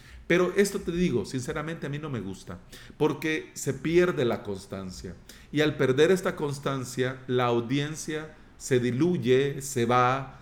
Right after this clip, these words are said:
cambia y no vuelve. <laughs> Te digo yo porque me ha pasado con este podcast, a raíz de estas ausen-,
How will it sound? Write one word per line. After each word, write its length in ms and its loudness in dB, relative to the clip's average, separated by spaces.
cambia 840 2
y 100 4
no 140 0
vuelve. 440 0
<laughs> 480 -16
Te 100 6
digo 220 8
yo 180 10
porque 240 0
me 100 2
ha 80 0
pasado 360 0
con 160 0
este 220 -4
podcast, 600 -4
a 100 -2
raíz 320 6
de 140 6
estas 320 -2
ausen-, 680 0